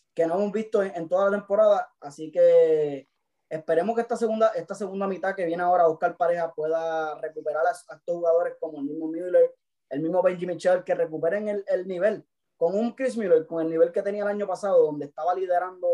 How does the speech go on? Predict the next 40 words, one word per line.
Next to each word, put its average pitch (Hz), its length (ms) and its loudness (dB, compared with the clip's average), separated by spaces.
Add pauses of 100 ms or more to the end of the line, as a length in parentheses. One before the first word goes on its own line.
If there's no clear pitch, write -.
(220)
eh, 143 320 -12
la 135 140 -16
ta-, 147 200 -12
la 135 140 -8
tabla 160 220 2
de 170 100 6
goleo, 170 400 4 (400)
yo 143 200 -8
creo 185 320 0
que, 175 440 2
que 156 120 -8
no, 151 160 -10
no 147 200 -12
es 151 100 -14
suficiente 190 520 -4
porque 143 600 -4
vemos 147 340 -2
que - 80 -2
la 175 100 6
defensa 175 340 0
lo 165 80 2
está 165 120 -8
haciendo 170 240 -6
muy 170 140 -2
bien. 165 260 0 (320)
Estamos 143 460 -2
dejando 165 320 2
a 160 60 4
partidos 160 420 2
uno 156 160 -2
a 139 100 -4
uno, 156 480 -2
estamos 135 320 -8
dejando 151 300 0
dos 139 180 2
a 135 80 2
uno. 156 340 -2 (260)
Estamos 185 460 -2
muy 202 140 2
bien 208 220 0